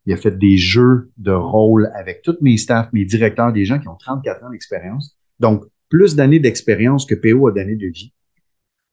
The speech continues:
Et ça le passionne tellement, les affaires, que quand je le regarde aller, là,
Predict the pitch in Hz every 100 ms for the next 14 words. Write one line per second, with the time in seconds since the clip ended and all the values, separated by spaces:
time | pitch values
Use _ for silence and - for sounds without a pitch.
0 | _ _ _ 131 131 151 - _ _ -
1 | 110 104 95 117 107 107 117 107 110 -
2 | 123 113 113 104 92 82 - 98 113 123
3 | _ _ _ 104 - 160 143 104 113 110
4 | 101 95 117 139